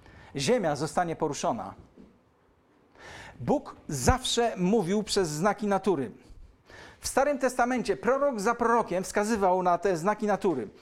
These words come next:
Weźmy dla przykładu Księgę Joela. Ona mówi o inwazji szarańczy. W zachodnim świecie, w naszej kulturze my lekceważymy te znaki.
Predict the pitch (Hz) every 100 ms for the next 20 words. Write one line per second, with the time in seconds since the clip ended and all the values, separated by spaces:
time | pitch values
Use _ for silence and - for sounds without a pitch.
0 | - - 233 254 247 220 220 233 226 214
1 | - 226 202 214 214 190 147 143 190 214
2 | 220 226 214 208 208 196 202 208 226 208
3 | 196 - 110 - - - - - 143 233
4 | 339 339 269 294 247 185 196 254 233 202
5 | 220 277 190 202 254 269 - 240 220 208
6 | 240 180 151 156 160 170 - 135